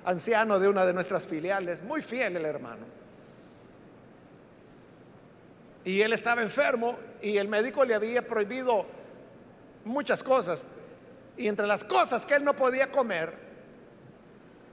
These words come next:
eran los, los mariscos. Pero entonces en una ocasión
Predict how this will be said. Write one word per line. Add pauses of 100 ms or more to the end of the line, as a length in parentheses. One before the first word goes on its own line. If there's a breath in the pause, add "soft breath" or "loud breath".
(360)
eran
los, (1000)
los
mariscos. (3000)
Pero
entonces
en
una
ocasión